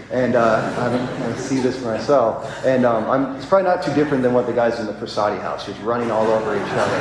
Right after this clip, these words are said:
you know, making a mess. So basically, all the rats at one point tried the water with the cocaine. None of them got hooked. They would just go back to the regular water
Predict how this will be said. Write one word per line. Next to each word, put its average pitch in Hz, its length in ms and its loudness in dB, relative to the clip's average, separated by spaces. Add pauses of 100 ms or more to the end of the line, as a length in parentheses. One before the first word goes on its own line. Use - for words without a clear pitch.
you - 80 2
know, 104 220 0
making 123 260 2
a 110 80 -2
mess. - 400 -4 (220)
So 131 580 0 (880)
basically, 160 540 0 (800)
all 202 260 4
the 180 100 -2
rats 151 440 2
at 123 100 -6
one 147 200 -2
point 156 280 -2
tried 185 560 2
the 127 300 4
water 120 720 0
with 135 160 -2
the 127 80 -4
cocaine. 143 640 -4 (640)
None 135 300 2
of 151 80 4
them 139 120 0
got 135 200 2
hooked. - 340 -4 (1300)
They 143 140 4
would 147 140 2
just 160 200 -2
go 151 120 4
back 156 360 0
to 147 40 -6
the 120 100 -10
regular 131 300 0
water 143 380 0